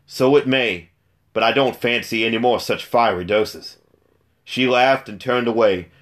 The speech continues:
to direct the next proceeding. Every piece of my clothes was stripped off. Clean undergarments were furnished and put on me.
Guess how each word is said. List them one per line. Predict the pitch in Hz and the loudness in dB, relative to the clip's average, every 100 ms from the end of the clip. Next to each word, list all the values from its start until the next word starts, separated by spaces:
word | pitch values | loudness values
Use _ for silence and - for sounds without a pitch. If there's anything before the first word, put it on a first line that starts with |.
| _ | _
to | 139 | -6
direct | 123 117 131 - | -2 0 0 0
the | 107 | -4
next | 117 104 - | -4 -4 -8
proceeding. | 101 - 120 90 78 _ _ _ _ _ _ _ _ | -8 -4 -4 -6 -12 _ _ _ _ _ _ _ _
Every | 123 147 151 | -2 0 -2
piece | 139 - 139 127 | -8 -6 -4 -4
of | 113 | -2
my | 127 | -2
clothes | - 131 120 98 101 | 0 0 0 -2 -6
was | 98 | -10
stripped | - 127 113 | -4 -2 0
off. | 110 98 87 - _ _ _ _ - | 0 0 -2 -12 _ _ _ _ -8
Clean | - 139 143 | -2 0 0
undergarments | 131 127 110 120 117 120 - | 0 -2 0 0 0 -2 -6
were | 101 | -12
furnished | - 127 127 127 - - | -4 -2 -2 -4 -8 -14
and | 101 | -14
put | 85 127 | -6 -2
on | 117 110 | 0 -2
me. | 90 | -6